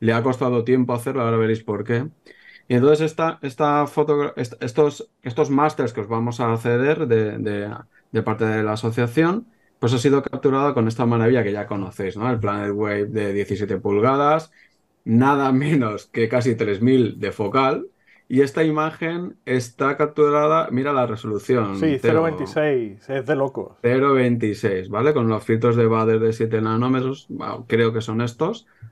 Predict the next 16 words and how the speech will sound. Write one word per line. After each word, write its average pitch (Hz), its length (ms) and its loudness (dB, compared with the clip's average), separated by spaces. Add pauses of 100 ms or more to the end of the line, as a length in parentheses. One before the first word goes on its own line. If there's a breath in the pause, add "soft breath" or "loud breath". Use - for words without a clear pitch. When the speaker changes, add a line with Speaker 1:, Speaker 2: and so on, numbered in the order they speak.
(240 soft breath)
Speaker 1:
¿vale? 123 280 2
Y 113 100 2
obviamente 107 420 -2
la 107 220 -2
supermontura 98 760 -4
que 95 140 -6
tiene, 92 320 -8
¿no? 139 220 -6 (280 soft breath)
Y 123 120 2
claro, 127 420 0 (160)
¿qué 139 360 2
es 131 100 -6
la 139 300 -2
cañera? 117 340 0
Es 107 100 -4
que 110 280 0